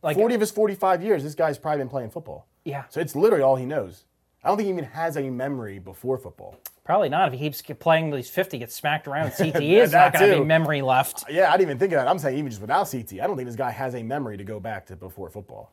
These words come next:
Speaker 2: So I think, as I said, I think he's, it's just having trouble letting go.
Speaker 1: Yeah, it's, it's, it's, it's hard to let go sometimes.
Speaker 2: It is. It is.
Speaker 1: It is.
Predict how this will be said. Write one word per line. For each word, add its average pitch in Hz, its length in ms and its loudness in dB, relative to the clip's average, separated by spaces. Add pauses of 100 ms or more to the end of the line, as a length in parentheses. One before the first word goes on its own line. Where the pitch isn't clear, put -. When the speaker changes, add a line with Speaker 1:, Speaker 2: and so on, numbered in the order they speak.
Speaker 2:
So 120 100 -10
I 139 60 -4
think, 165 120 -4
as 123 60 -6
I 120 60 -8
said, 139 180 -6
I 104 60 -8
think 113 140 -12
he's, 101 120 -14
it's 98 160 -16
just 98 140 -20
having 98 180 -16
trouble 92 300 -16
letting 90 240 -16
go. 92 220 -14 (260)
Speaker 1:
Yeah, 113 200 -12
it's, - 320 -18
it's, - 760 -18
it's, - 300 -20
it's 123 160 -18
hard 165 220 -10
to - 60 -18
let - 220 -20
go - 300 -20 (100)
sometimes. - 400 -20
Speaker 2:
It 78 80 -16
is. 95 400 -14 (120)
It 90 100 -16
is. 98 240 -12
Speaker 1:
It 104 80 -14
is. 90 180 -18